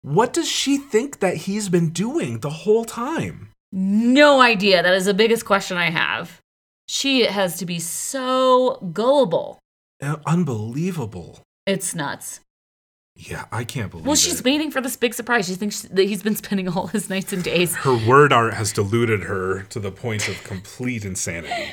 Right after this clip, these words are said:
Speaker 2: Big girls need big diamonds, Kyle.
Speaker 1: Yeah.
Speaker 2: Uh,
Speaker 1: She's, th-, they're engaged, but she wants a real engagement, like, like, for real, out of prison. But she won't accept it.
Speaker 2: Conditionally,
Speaker 1: Unless there's
Speaker 2: she will.
Speaker 1: conditions.
Speaker 2: Yeah.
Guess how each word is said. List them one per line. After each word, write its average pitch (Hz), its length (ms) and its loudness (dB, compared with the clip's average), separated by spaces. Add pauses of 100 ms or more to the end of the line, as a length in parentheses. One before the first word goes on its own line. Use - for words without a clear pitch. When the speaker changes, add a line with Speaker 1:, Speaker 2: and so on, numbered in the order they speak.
(140)
Speaker 2:
Big 247 120 0
girls 262 260 2
need 254 200 2
big 240 140 0
diamonds, 220 600 -2 (160)
Kyle. 220 400 -4 (140)
Speaker 1:
Yeah. - 40 -20 (520)
Speaker 2:
Uh, 214 380 6
Speaker 1:
She's, 135 60 -8
th-, 151 140 0
they're 180 160 4
engaged, 170 640 2
but 127 120 -4
she - 180 -2
wants 214 240 -2
a 110 120 -4
real 98 520 -2
engagement, 80 600 -10
like, 98 380 -6
like, 98 260 -10 (140)
for 107 240 -4
real, 113 640 0
out 104 160 -8
of - 160 -14
prison. 139 560 -2 (360)
But 160 120 2
she - 140 2
won't 160 260 4
accept - 440 -4
it. - 160 -20 (540)
Speaker 2:
Conditionally, 269 640 6
Speaker 1:
Unless 196 120 0
there's 170 80 6
Speaker 2:
she - 40 6
will. 185 80 2
Speaker 1:
conditions. 147 580 0
Speaker 2:
Yeah. 196 400 2